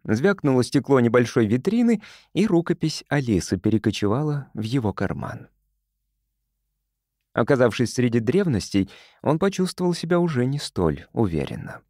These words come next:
Из каждой галереи ему предстояло отобрать по два-три предмета,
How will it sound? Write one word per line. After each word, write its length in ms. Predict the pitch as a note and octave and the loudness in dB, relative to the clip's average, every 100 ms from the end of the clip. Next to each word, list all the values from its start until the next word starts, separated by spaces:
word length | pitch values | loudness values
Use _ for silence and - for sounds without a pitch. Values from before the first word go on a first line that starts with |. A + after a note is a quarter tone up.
| _ _ | _ _
Из 180 | - A#2 | -2 0
каждой 320 | - B2 G#2 | 2 2 2
галереи 440 | A2 A#2 A#2 E3 D#3+ | 2 2 2 2 2
ему 260 | A2 B2 | 2 2
предстояло 560 | A#2+ B2 - C3+ B2+ A#2 | 0 -4 -2 2 4 2
отобрать 480 | A#2 A#2+ A#2+ G3 - | 2 0 0 -2 0
по 120 | C#3+ | -2
два-три 460 | B2+ D#3+ - C#3 F#2+ | 0 -2 0 0 0
предмета, 600 | - A#2 B2 G#3 G#3+ | 0 -2 0 -2 -2